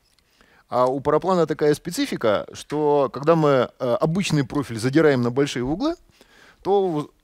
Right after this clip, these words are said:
воздухозаборник, расположенный где-то здесь, он может перестать нормально работать. То есть вот, вот этот же профиль, который задран на большие углы,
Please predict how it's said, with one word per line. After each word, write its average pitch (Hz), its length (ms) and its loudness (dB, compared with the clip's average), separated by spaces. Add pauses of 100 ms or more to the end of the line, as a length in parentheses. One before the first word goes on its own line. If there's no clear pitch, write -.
воздухозаборник, 160 800 -2
расположенный 131 520 -4
где-то 131 280 -4
здесь, 123 220 -6
он 262 100 -6
может 208 260 -4
перестать - 380 -6
нормально 135 360 -2
работать. 98 500 -8 (220)
То - 80 -18
есть - 260 -20 (320)
вот, 123 200 -8 (260)
вот 139 180 -6
этот 143 200 0
же 127 120 -4
профиль, 127 340 -4
который 127 300 -4
задран 117 360 2
на 110 80 -2
большие 120 360 -4
углы, 202 300 -6